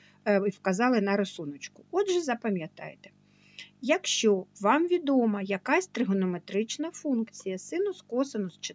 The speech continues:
тангенс, то перше, що ви маєте зробити для розв'язання задачі, записати формулу, за якою цей синус було знайдено.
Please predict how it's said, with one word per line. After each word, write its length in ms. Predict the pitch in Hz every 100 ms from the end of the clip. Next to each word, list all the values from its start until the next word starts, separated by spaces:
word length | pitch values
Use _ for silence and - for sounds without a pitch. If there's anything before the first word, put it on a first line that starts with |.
| -
тангенс, 560 | 147 151 - 269 - - - - _ -
то 120 | 311
перше, 460 | - 269 208 -
що 160 | 175 190
ви 140 | 190
маєте 420 | 202 202 170 - 151
зробити 520 | 160 165 160 160 180
для 180 | 220 254
розв'язання 680 | 277 285 302 294 294 302
задачі, 540 | 285 285 294 294 - 330 _ _ _ -
записати 680 | 180 160 180 - 185 185 226
формулу, 600 | - 359 392 254 160 - _ _ _ 185
за 220 | 180 214
якою 600 | 170 - - 269 370 415 _
цей 280 | - 202 160
синус 520 | - - 208 254 294
було 380 | 220 185 175 180
знайдено. 640 | 185 190 156 143 147 143